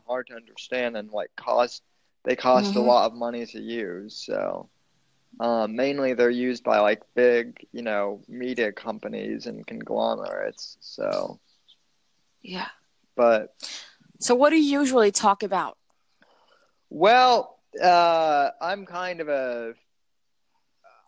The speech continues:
Speaker 1: I wouldn't really say my podcast is controversial, although, you know, these days you can never tell. But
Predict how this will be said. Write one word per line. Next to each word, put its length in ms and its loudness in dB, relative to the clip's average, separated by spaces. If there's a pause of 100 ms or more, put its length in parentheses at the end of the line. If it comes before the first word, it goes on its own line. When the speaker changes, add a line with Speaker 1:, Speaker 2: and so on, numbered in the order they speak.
(120)
Speaker 1:
I 140 -4
wouldn't 240 -12
really 240 -2
say 200 -8
my 180 -2
podcast 640 -4
is 200 -18
controversial, 1200 0
although, 760 0
you 140 -10
know, 160 0
these 260 -6
days 240 -2
you 80 -20
can 140 -20
never 220 -6
tell. 260 4
But 120 -8